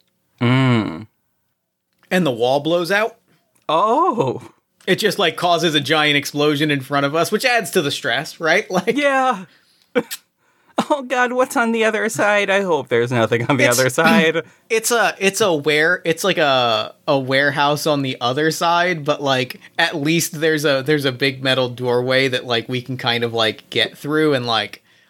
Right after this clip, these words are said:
Speaker 2: I hit some buttons on my watch, and the door activates, and we open just in time for you to kind of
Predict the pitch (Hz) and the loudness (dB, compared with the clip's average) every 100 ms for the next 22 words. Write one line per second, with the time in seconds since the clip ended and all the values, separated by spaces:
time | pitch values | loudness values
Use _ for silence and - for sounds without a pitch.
0 | _ 147 147 160 - 156 135 135 143 147 | _ -2 0 0 -2 -2 0 -2 -2 -2
1 | 139 131 131 131 135 143 127 120 131 131 | 0 0 2 0 0 -4 -6 -2 0 2
2 | 123 127 - 131 131 135 135 120 120 120 | 2 0 -2 -2 0 0 -4 -4 0 0
3 | 127 147 143 135 135 135 131 127 127 131 | 0 -2 0 -2 -4 -4 -4 -4 -4 -2
4 | 123 135 127 123 | -2 -2 -2 -2